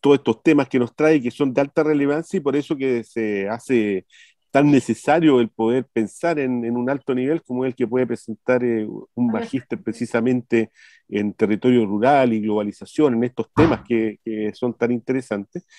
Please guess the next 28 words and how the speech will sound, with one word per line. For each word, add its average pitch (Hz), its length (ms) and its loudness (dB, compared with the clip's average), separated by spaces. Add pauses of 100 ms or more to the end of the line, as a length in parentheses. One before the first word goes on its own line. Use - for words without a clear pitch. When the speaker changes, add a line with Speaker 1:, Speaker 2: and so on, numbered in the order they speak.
(300)
Speaker 1:
y 170 320 0 (220)
dejarlas 165 640 2
y 160 40 0
dejar 147 260 0
los 147 140 -4
invitados 143 520 -2
para 139 200 0
la, 131 320 -2 (120)
eh, 104 420 -4 (100)
próxima 127 440 0
semana, 131 520 -2
en 120 160 -8
donde 110 600 -2
ya 120 160 -4
vamos 117 320 -4
a 110 60 -4
tener, 110 420 -4
eh, 95 300 -6 (680)
eh, 95 180 -4
dos 131 220 0
conferencias 123 600 -2
más, 165 280 -2 (400)
martes 135 540 -2
y 127 40 -4
jueves. 175 540 0
Eh, 110 380 -2 (340)
tenemos 120 400 0
a 95 340 -2